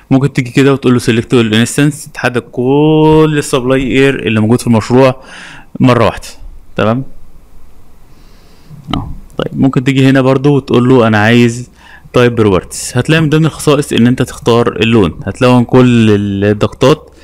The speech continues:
آه، السبلاي بمثلًا، آه، بينقط داتش دوت، او تختار اللون الازرق مثلًا.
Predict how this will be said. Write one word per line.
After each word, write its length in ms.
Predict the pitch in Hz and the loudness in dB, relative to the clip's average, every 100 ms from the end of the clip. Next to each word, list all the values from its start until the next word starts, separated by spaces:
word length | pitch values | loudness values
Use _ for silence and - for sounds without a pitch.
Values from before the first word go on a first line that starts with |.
| - - - - | -20 -20 -20 -4
آه، 640 | 117 110 107 110 110 90 107 | 0 2 2 2 2 2 0
السبلاي 760 | 110 110 110 113 117 127 123 | 0 -2 -4 0 2 4 2
بمثلًا، 840 | 113 113 113 117 123 110 113 107 123 - - - | 0 2 2 0 -2 -2 -2 -4 -6 -14 -20 -14
آه، 220 | - - 113 | -8 -4 -2
بينقط 1040 | 113 113 110 110 120 113 120 104 - - | -2 -4 -2 0 2 2 0 -4 -8 -8
داتش 340 | 104 110 - 117 | -4 -4 -2 -2
دوت، 440 | 117 - - - - - - - - - - - - - - - | -2 -2 -10 -18 -18 -18 -20 -20 -20 -20 -20 -20 -20 -20 -12 -6
او 60 | |
تختار 340 | 107 104 - 113 | -4 -2 -2 -2
اللون 300 | 107 110 107 | 0 0 2
الازرق 480 | 98 - 107 107 78 | -2 -2 -2 0 -2
مثلًا. 400 | 107 131 127 | -2 -2 -2